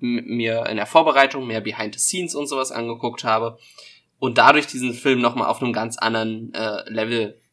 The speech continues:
gesehen habe. Und jetzt vor allem durch meinen, meinen Job, wo ja auch,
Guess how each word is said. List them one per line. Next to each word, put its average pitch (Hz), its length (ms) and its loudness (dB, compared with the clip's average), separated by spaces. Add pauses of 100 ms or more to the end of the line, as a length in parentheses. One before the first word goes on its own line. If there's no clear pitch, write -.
(200)
gesehen 110 560 -2
habe. 110 420 -2 (300)
Und 117 140 0
jetzt 123 240 2
vor - 160 2
allem 123 220 4
durch 120 180 -2
meinen, 110 280 0
meinen 110 200 -6
Job, 139 280 2
wo 123 120 -4
ja - 220 -2
auch, 110 240 -4